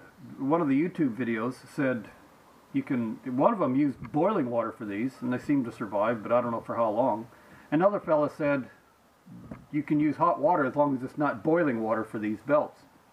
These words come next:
Rubber ones, I don't know, but these are neoprene we're talking about. So I might go ahead and put these in some hot water just to get them a little bit more pliable. And then see if I can fit 'em on that way, 'cause right now these are,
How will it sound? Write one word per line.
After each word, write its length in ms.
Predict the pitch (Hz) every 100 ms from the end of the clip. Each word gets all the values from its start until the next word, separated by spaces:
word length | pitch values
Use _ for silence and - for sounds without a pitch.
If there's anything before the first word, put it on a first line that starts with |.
| _ _ 139
Rubber 300 | 165 180 180
ones, 220 | 170 147
I 80 | 139
don't 200 | 131 110
know, 200 | 107 90
but 120 | 95
these 160 | 135 123
are 80 |
neoprene 380 | 120 123 - 107 98
we're 60 |
talking 300 | - - -
about. 280 | 95 - - - - - - - - - - - - -
So 180 | 170
I 80 | 175
might 260 | 220 196 175
go 140 | 170
ahead 300 | 147 156 156
and 380 | 135 131 123 107 - - - - - - - -
put 160 | 175
these 180 | 170 143
in 120 | 143
some 200 | - 127
hot 280 | 107 175 180
water 340 | 120 107 147 - _ _ _ _ _ _ _ _ _ _
just 160 | - -
to 60 | 147
get 120 | 151
them 140 | 139
a 40 | 139
little 160 | 147
bit 120 | 147
more 140 | 143 127
pliable. 480 | - 131 120 110 - - - - - - - - - - - - - -
And 180 | 110 104
then 420 | 143 151 151 143 - - _ _ _ _ _ _ _ _ _ _ _ _ _ _ - - -
see 80 | 156
if 120 | 135
I 80 | 135
can 160 | 135 110
fit 160 | 143
'em 120 | 127
on 160 | 120 117
that 200 | 117 117
way, 180 | 98 - -
'cause 140 | 95 107
right 220 | 135 143
now 200 | 127 120
these 200 | 135 113
are, 180 | 104